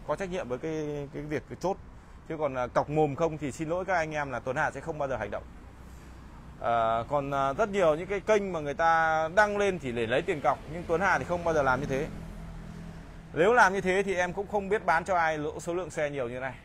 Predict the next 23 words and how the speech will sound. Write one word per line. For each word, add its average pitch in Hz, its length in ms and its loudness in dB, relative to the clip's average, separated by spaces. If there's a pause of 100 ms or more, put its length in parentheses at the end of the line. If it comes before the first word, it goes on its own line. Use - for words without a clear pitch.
(200)
Đấy. 107 240 -6 (680)
Nên 147 140 -4
là 131 360 0
anh 143 200 -6
em 143 160 -4
ạ, - 60 -10 (380)
à, 113 240 -6 (120)
cuộc 135 140 -6
sống 143 220 -4
còn 147 140 -4
lâu 143 120 0
còn 135 120 -4
dài. 123 220 4 (220)
Đấy, 117 220 -2
mình 135 240 -6
còn, 127 200 -4
à, 120 160 -4
nhìn 131 200 -6
thấy 143 140 -8
nhau 147 300 -4
trên 143 200 -8
đường 127 140 -4
đời. 120 200 0